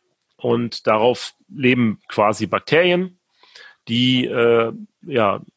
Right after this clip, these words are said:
ganz langsam dreht sich dieses, dieses, diese, diese, dieser Scheibenkörper und, ähm, da-,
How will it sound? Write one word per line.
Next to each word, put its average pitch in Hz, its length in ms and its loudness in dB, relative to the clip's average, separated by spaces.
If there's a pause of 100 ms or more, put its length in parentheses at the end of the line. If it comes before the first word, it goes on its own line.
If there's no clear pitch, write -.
(120)
ganz 123 280 -2
langsam 135 580 0
dreht 135 240 0
sich 123 160 -10
dieses, 113 360 -4
dieses, 107 600 -6
diese, 104 500 0
diese, 95 540 -4 (540)
dieser 104 160 0
Scheibenkörper 156 1000 0 (500)
und, 120 380 -4
ähm, 107 460 -4
da-, - 160 -10